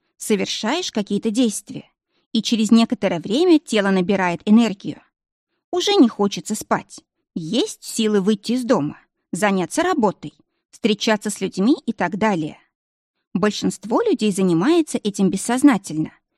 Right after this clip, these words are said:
поэтому силы быстро утекают.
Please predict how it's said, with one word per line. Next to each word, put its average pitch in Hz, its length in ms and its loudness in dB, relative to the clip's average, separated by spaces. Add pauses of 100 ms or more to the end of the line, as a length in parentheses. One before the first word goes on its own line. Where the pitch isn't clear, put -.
(200)
поэтому 214 460 2
силы 339 420 -2
быстро 196 400 -2
утекают. 214 720 -4